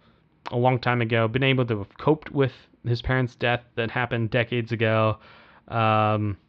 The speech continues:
you know, it's, uh, but he's now, he's now has the opportunity. He puts a,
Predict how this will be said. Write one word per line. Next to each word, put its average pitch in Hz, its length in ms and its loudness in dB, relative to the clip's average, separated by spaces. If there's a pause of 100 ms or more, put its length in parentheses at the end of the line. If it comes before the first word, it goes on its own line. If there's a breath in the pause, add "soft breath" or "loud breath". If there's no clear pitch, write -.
(380)
you 143 220 -2
know, 131 240 2
it's, - 480 -8 (160)
uh, - 640 -8
but 160 160 4
he's 135 220 0
now, 143 240 6 (140)
he's 127 180 -4
now 131 280 4
has 123 280 4
the 123 100 4
opportunity. 120 440 0
He 131 120 2
puts 123 300 -4
a, 107 140 -6